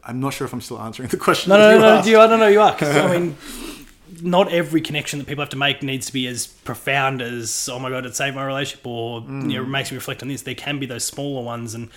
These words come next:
Speaker 2: from the idea of even moving into a new home, people can connect with that. People, <laughs> I did that myself only two months ago, and the frustration there is around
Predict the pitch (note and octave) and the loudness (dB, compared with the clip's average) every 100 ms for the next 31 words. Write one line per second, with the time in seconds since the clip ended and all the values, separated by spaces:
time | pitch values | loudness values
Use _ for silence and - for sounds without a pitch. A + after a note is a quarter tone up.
0 | - _ - C3 C3 C3+ C3 C3 C3+ B2 | -20 _ -14 -8 -6 -2 -2 -2 -2 -4
1 | A#2+ A#2 B2 B2+ B2 B2+ C3 B2 B2 B2+ | -6 -8 -6 -6 -6 -4 -4 -6 -8 -8
2 | A#2+ C3+ A2 C3 A#2 - - D3 D#3 A2 | -8 -10 -10 -12 -12 -12 -8 -6 -6 -8
3 | G#2 G#2 - E3+ C3+ - A2+ - - - | -12 -14 -12 -10 -10 -10 -10 -12 -16 -20
4 | - - A2+ B2+ A#2 B2+ C3+ D3+ C3+ C3+ | -12 -8 -6 -6 -6 -8 -6 -8 -6 -6
5 | C3+ B2+ D#3+ D3+ C#3 A#2 A2 A2+ A2 A2 | -6 -6 -6 -4 -6 -8 -8 -8 -10 -14
6 | A2 _ _ _ - E3+ - C#3 D3 D#3 | -18 _ _ _ -10 -8 -6 -6 -6 -8
7 | C#3+ C#3 C#3+ C3 C#3+ C#3 G#2+ | -8 -8 -8 -6 -6 -8 -8